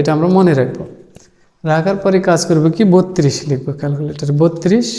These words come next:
সমান দেব। দেওয়ার পরে দেখো ক্যালকুলেটরে কিন্তু এখন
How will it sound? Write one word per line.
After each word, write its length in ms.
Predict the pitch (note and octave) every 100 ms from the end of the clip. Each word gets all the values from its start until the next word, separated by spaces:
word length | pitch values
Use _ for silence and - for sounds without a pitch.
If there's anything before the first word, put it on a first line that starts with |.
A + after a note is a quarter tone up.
| -
সমান 280 | F#3 E3+ C3 A#2
দেব। 120 | A#2 - - - _ _ _ _ _ - D#3+
দেওয়ার 200 | F3+ F3+
পরে 120 | F#3+ E3+
দেখো 140 | D#3+ F#3
ক্যালকুলেটরে 500 | F#3+ F#3 F3+ E3+ E3 D3
কিন্তু 140 | D3 C3+
এখন 120 | E3+